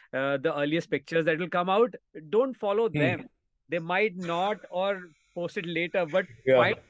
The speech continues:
Speaker 1: Joseph on Instagram
Speaker 2: Yeah.
Speaker 1: and follow him. He will post it and, uh, those will be one of the best photos. Uh,
Speaker 2: Yeah.
Speaker 1: speaking of
Speaker 2: Hmm.
Speaker 1: which, it's, um, ce-, celebrity we-, weddings are very hush hush these days.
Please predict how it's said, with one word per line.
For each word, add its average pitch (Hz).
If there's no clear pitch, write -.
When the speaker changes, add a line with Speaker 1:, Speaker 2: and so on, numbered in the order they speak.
Speaker 1:
Joseph 180
on 170
Instagram 170
Speaker 2:
Yeah. 165
Speaker 1:
and 175
follow 170
him. 170
He 156
will 202
post 170
it 165
and, 156
uh, 143
those 139
will 143
be 147
one 135
of 127
the 127
best -
photos. 120
Uh, 160
Speaker 2:
Yeah. 110
Speaker 1:
speaking 240
of 202
Speaker 2:
Hmm. 143
Speaker 1:
which, 170
it's, 180
um, 135
ce-, 147
celebrity 165
we-, 147
weddings 147
are 151
very 160
hush -
hush 151
these 131
days. 135